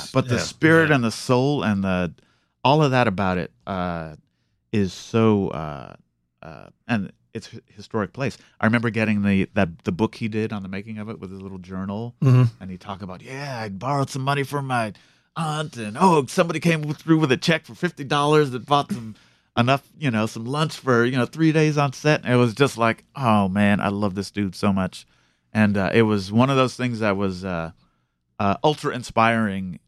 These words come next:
Speaker 2: and back in those days made me feel like, "Okay, it's possible. You can do it. Somebody can do it. You can
Speaker 1: Right.
Speaker 2: do it." So
Speaker 1: And
Speaker 2: that's
Speaker 1: what,
Speaker 2: a
Speaker 1: wait, are,
Speaker 2: huge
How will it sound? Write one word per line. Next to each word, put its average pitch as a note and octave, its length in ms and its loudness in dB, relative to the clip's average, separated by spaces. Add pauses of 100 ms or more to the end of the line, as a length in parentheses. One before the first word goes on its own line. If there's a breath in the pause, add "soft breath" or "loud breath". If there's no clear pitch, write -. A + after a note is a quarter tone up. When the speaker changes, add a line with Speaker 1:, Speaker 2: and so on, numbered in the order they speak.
(140)
Speaker 2:
and G2 260 -4
back A2+ 240 0
in G2+ 80 -6
those G2 240 -6
days F#2 280 -8
made F#2 220 -4
me F2 100 -10
feel F2+ 240 -14
like, D#2+ 240 -20
"Okay, F2+ 460 -20 (540)
it's - 180 -18
possible. G#2 600 0
You G2+ 140 0
can G2+ 200 -6
do G#2 200 -4
it. - 160 -14
Somebody G#2 320 -10
can G2+ 180 -14
do F#2 200 -14
it. - 100 -18
You F#2+ 140 -18
can F2+ 140 -14
Speaker 1:
Right. F2+ 80 -12
Speaker 2:
do F#2 120 -10
it." - 140 -20 (720)
So D#3 60 -6
Speaker 1:
And F3 100 6
Speaker 2:
that's C3+ 100 2
Speaker 1:
what, F#3+ 100 8
Speaker 2:
a - 20 6
Speaker 1:
wait, F#3+ 260 0
are, D3+ 120 4
Speaker 2:
huge F3 100 6